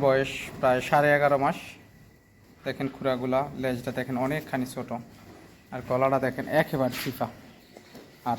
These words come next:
চামড়াটা একেবারে পাতলা। তো যারা হাই কোয়ালিটির বকনা দিয়ে খামার করবেন, ইনশাআল্লাহ আপনারা এই বকনাগুলা নিতে পারেন আল্লাহর রহমতে। দেখেন মাজাটা কতখানি ভারী এবং কি চড়া। যারা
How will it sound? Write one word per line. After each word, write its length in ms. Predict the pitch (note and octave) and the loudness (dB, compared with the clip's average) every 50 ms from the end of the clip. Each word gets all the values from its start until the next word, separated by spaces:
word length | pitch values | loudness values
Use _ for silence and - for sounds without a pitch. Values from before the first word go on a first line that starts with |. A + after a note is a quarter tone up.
| - | 0
চামড়াটা 400 | - C#3 C3+ C#3 D3 C#3+ C#3 C#3 C3+ B2 - C#3+ E3+ | 0 2 4 6 6 6 6 6 4 4 2 2 0
একেবারে 320 | E3+ - F3+ D3 C#3 B2+ B2+ | 0 2 2 2 2 2 2
পাতলা। 280 | C3+ B2+ - - B2 A2+ A2+ - - _ | -2 -4 -2 -4 -8 -8 -8 -10 -14 _
তো 60 | - C#3+ C3 | -12 -6 -2
যারা 180 | C#3 C3 C3 C3 C3 B2+ - - - - - - - - - | 0 2 2 2 0 0 -4 -14 -18 -20 -20 -20 -20 -10 2
হাই 200 | - F3+ G3 G#3 G3+ G#3 | 6 8 8 8 8 8
কোয়ালিটির 380 | A3 G#3+ G3+ G3 F3+ F#3 F3+ D3+ | 8 8 8 6 2 -2 2 4
বকনা 240 | E3 D#3+ E3 F#3 F3 E3 | 4 4 4 2 0 0
দিয়ে 120 | D#3+ D#3+ D#3 - | 0 -2 2 2
খামার 220 | D3+ C3 B2+ B2+ B2+ C#3 | 2 2 2 0 0 -2
করবেন, 220 | C3+ C3 E3 G3 - - | -2 0 0 -2 0 0
ইনশাআল্লাহ 500 | G3+ G3 - - G3 F3 E3 D#3 D#3 F3+ F#3 D3+ | -2 -2 4 8 8 8 8 8 6 4 4 4
আপনারা 260 | C3+ - D3+ C3+ C3+ C#3+ C3+ - D#3+ | 2 0 -2 0 0 0 0 0 -2
এই 80 | D3 C3+ C3 | -4 -2 -2
বকনাগুলা 400 | C3+ B2 C#3+ C#3 C#3 C#3 E3+ A3 B3+ F#3+ | -4 -2 -2 -4 -2 2 2 2 4 2
নিতে 160 | C#3+ B2+ - B2+ | 0 -2 0 2
পারেন 200 | C3 C#3 D#3+ G3+ A3 G3 - | 2 2 2 2 0 0 0
আল্লাহর 260 | C3+ C3 C3 C3 B2 B2 | 0 4 4 2 2 2
রহমতে। 320 | A#2 B2 A#2 A2+ A2+ B2+ B2+ C3 - - - - - - - - - - - | -2 -2 -4 -4 -4 -6 -8 -8 -12 -18 -20 -18 -18 -18 -20 -20 -14 -2 -2
দেখেন 220 | C#3 - - B2+ B2 B2 | -2 0 0 2 4 2
মাজাটা 300 | A#2+ A#2 C3 B2 B2+ A#2+ - - | 4 4 2 0 0 -2 2 2
কতখানি 460 | D3+ D3 - C#3+ - C#3+ B2+ B2 A#2 A#2 - - - - - C3 | 2 2 2 0 2 2 2 2 0 -4 -8 -14 -14 -10 -10 -6
ভারী 280 | A#2 C#3 C3+ B2+ B2+ C3 B2+ B2 | 4 4 4 4 6 4 2 2
এবং 120 | A#2 A#2+ A2+ - | 0 -2 -6 -6
কি 60 | - - - | -10 -2 0
চড়া। 220 | C3+ B2 A2+ A2 A2+ - - - - - - - - - - - - - - - - - - - - - - - - - - - - - - - - - - - - - - - - - - - - - - - - - | 2 2 2 2 -2 -6 -16 -20 -20 -20 -20 -20 -20 -20 -20 -20 -20 -20 -20 -20 -20 -20 -20 -20 -20 -20 -20 -20 -20 -20 -20 -20 -20 -20 -20 -20 -20 -20 -18 -18 -18 -20 -20 -20 -20 -20 -20 -20 -20 -18 -14 -14 -10 -8
যারা 180 | - B2 A#2+ | -6 -4 -4